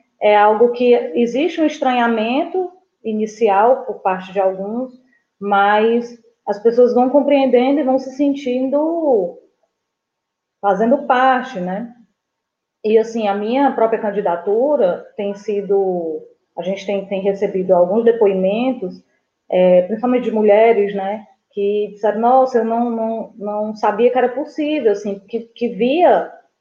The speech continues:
uma candidatura à prefeitura algo muito distante, né, das suas vidas, assim. Então, é, ver, ver uma professora temporária, né, que tá ali na rua, tem gente que para e fala assim, "Não, mas é você mesmo que tá aqui",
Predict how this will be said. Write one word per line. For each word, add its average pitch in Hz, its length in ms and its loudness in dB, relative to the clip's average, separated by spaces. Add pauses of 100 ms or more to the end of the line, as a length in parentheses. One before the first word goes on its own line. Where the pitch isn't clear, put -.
(120)
uma 208 220 -4
candidatura 202 640 2
à 202 40 0
prefeitura 202 580 0
algo 254 200 2
muito 254 320 -2
distante, 285 880 -6 (800)
né, 175 160 -8
das 202 200 2
suas 214 320 4
vidas, 190 400 -2
assim. 180 380 -8
Então, 202 520 -4 (760)
é, 180 380 4
ver, 214 420 4
ver 208 40 -2
uma 254 200 2
professora 233 720 2
temporária, 202 880 0
né, 190 160 -2
que - 100 -12
tá 220 160 -2
ali 202 180 0
na 226 160 -2
rua, 233 600 2 (340)
tem 220 160 -2
gente 233 240 -4
que 277 120 -8
para 240 260 2
e 269 60 -2
fala 269 100 4
assim, 247 140 -2
"Não, 262 160 0
mas 196 320 -2
é 202 120 2
você 262 320 0
mesmo 226 520 0
que 226 80 -14
tá 185 120 -6
aqui", 202 640 -8